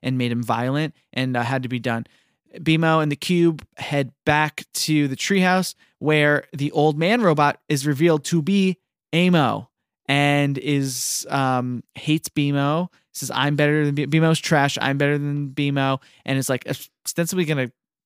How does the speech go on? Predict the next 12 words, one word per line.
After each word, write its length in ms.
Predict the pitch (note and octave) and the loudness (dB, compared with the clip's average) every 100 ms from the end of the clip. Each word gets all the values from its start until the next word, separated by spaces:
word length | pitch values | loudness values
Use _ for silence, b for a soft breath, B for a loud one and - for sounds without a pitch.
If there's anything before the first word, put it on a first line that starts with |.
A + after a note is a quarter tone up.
| _ - | _ -4
uh, 380 | B2+ A#2+ B2 A2+ _ _ _ - | -2 0 -2 -6 _ _ _ -16
kind 160 | - D3+ | -4 -2
of, 100 | B2+ | -2
like, 200 | B2 - _ - | -4 -6 _ -12
trap 580 | - - C3 F#3 _ | -8 -2 0 -2 _
Finn, 320 | - E3 E3 D#3+ | -6 -2 -2 0
Jake, 260 | E3 E3 | 0 0
and 100 | D3+ C3+ | -2 0
Nepter 480 | C#3+ F#3+ F#3+ F#3+ | -2 -2 -2 0
and 140 | D3+ B2+ | -2 -2
maybe 220 | C3 C#3 | -2 -4
even 260 | C3 B2+ | -6 -6